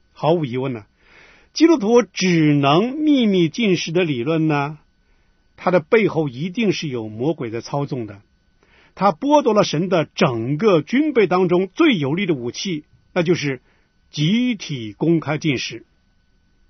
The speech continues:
那些反对公开进食的人呢，通常总是强调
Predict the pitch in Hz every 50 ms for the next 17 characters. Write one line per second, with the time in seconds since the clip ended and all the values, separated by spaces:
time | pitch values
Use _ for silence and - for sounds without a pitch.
0 | _ _ _ _ _ _ _ _ _ _ _ - 311 240 311 311 220 - 185 175
1 | 165 - 277 262 208 311 311 294 247 240 226 - 277 254 226 - 220 208 226 196
2 | 170 165 190 196 180 151 - _ _ _ _ _ _ _ _ _ _ _ _ _
3 | _ _ _ - - 339 330 226 226 262 - 160 151 139 - 254 180 - - 156
4 | 196 226 226 233 208 185 165 151 147